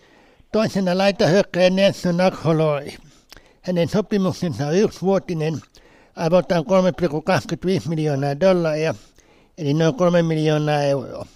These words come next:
Tuli vapaana agenttina New Englandissa, jossa viime kaudella otti kolmekymmentäyksi heittoa kiinni viidestäkymmenestäkolmesta hänelle heitetystä.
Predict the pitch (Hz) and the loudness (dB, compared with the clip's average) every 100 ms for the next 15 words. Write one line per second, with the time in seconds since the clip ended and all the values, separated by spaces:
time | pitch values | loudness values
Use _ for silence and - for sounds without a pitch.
0 | _ _ - _ _ _ _ _ - 175 | _ _ -20 _ _ _ _ _ -2 2
1 | 170 220 233 196 185 180 180 - 165 160 | 4 4 4 2 2 0 -2 -4 -2 -2
2 | 165 196 185 165 202 190 175 160 - 233 | 0 2 2 2 2 0 -2 -6 -8 -10
3 | 135 - _ - - - 151 - 180 196 | -10 -18 _ -20 -20 -8 -6 -2 0 2
4 | 180 165 160 160 160 147 170 - 185 160 | 0 0 0 2 2 0 -4 0 0 0
5 | 156 175 185 - 156 147 - 151 - 190 | -2 0 0 -2 -4 -4 -4 -6 -4 -4
6 | 175 151 - - _ - _ 175 175 151 | -2 -4 -6 -16 _ -20 _ -2 0 0
7 | 170 165 170 - 160 170 175 165 - 139 | -2 -2 -2 -2 -6 -2 -2 -2 -4 -4
8 | 143 156 117 147 151 143 - - - | -4 -2 -2 -2 -4 -8 -10 -18 -14